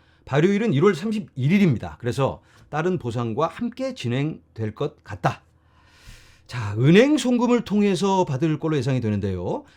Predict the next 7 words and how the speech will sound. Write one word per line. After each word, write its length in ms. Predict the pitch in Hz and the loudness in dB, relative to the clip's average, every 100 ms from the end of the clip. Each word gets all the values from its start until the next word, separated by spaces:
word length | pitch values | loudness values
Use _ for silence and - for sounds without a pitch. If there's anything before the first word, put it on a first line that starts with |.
| - | -16
자세한 400 | 123 113 131 127 | -10 -6 -4 -2
내용은 560 | 110 107 98 92 208 - | -2 -2 -4 -6 -8 -6
이메일을 540 | 120 160 170 165 160 | 0 4 6 6 2
통해서 520 | - 156 131 127 73 _ _ _ _ | 0 -4 0 -2 -4 _ _ _ _
구체적인 680 | - 120 127 113 95 120 208 | -10 -2 0 0 -2 -4 -6
정보가 680 | - 113 107 107 95 117 - _ _ _ | -6 -4 -2 -2 -4 -6 -6 _ _ _
전달되게 760 | 104 104 110 101 101 113 139 | -6 -4 -2 -4 -4 -4 -6